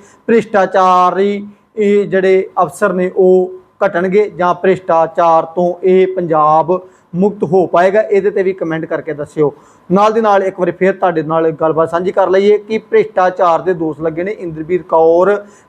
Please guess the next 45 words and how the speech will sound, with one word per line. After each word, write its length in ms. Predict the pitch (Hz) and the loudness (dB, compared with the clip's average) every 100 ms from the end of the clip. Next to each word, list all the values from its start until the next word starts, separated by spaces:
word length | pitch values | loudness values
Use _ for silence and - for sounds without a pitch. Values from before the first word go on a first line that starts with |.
| 160 | -4
ਗੁਰਦਾਸਪੁਰ 580 | 196 185 185 165 190 | -2 2 0 0 -4
ਸਾਂਝ 300 | 185 175 202 | -4 -2 -2
ਕੇਂਦਰ 340 | 202 196 175 160 | -4 -6 -4 -4
ਦੀ 200 | 139 190 | -6 -10
ਇੰਚਾਰਜ 500 | 190 175 170 151 143 | -8 -2 0 0 -2
ਦੇ 140 | 160 190 | -2 -2
ਉੱਤੇ 240 | 190 220 | 0 -2
ਤੇ 120 | 220 | -2
ਉਹਨਾਂ 340 | 202 196 196 214 | -2 -2 0 -2
ਨੂੰ 80 | |
ਸਿਟੀ 240 | 208 180 190 | -4 -2 -2
ਪੁਲਿਸ 240 | 190 170 | -2 -4
ਵੱਲੋਂ 300 | 151 170 196 196 - _ - | -2 0 0 -2 -12 _ -4
ਗ੍ਰਿਫਤਾਰ 420 | 185 190 - 180 160 | -2 0 0 0 2
ਕਰ 200 | 170 147 | 0 -2
ਲਿਆ 360 | 156 160 156 | -2 -2 -2
ਗਿਆ 160 | 139 139 | -2 -6
ਆ। 340 | 139 - - | -6 -6 -2
ਅਗਲਾ 220 | 185 208 | 2 2
ਮਾਮਲਾ 600 | 208 214 214 220 220 220 - _ - | 2 2 2 2 0 -2 -18 _ -6
ਕੀ 140 | 233 | -4
ਸਾਹਮਣੇ 320 | 220 214 226 | 0 -2 0
ਆਉਂਦਾ 380 | 226 196 190 196 | -2 0 2 2
ਆ, 20 | |
ਉਹਦੇ 340 | 202 202 190 208 175 | 0 0 0 2 0
ਅਪਡੇਟ 380 | 165 170 170 151 | -2 -2 -2 -2
ਦੇ 80 | 160 | -2
ਲਈ 180 | 160 170 - | -2 -6 -4
ਚੈਨਲ 260 | 185 185 196 | -2 0 0
ਨੂੰ 120 | 202 | 0
ਸਬਸਕ੍ਰਾਈਬ 480 | 208 196 - 185 180 | -2 -6 -2 -2 0
ਕਰਕੇ 280 | 185 180 | -2 -2
ਬੈਲ 200 | 208 175 | -2 0
ਦਾ 100 | 170 | 0
ਬਟਨ 240 | 185 175 170 | 0 -2 -4
ਜ਼ਰੂਰ 260 | 156 180 | -4 -2
ਦਬਾ 260 | 180 190 190 | 0 0 2
ਲਓ 240 | 202 220 - _ _ | 2 0 -6 _ _
ਤਾਂ 240 | 196 202 | 0 0
ਕਿ 340 | 202 220 226 233 - _ | 0 -2 -2 -4 -12 _
ਉਹ 120 | 208 | 0
ਵੀ 140 | 214 240 180 | 2 0 0
ਅਪਡੇਟ 400 | 175 185 170 165 | 0 0 -2 0
ਤੁਹਾਡੇ 200 | 190 165 | -2 -2
ਤੱਕ 200 | 151 151 | -4 -8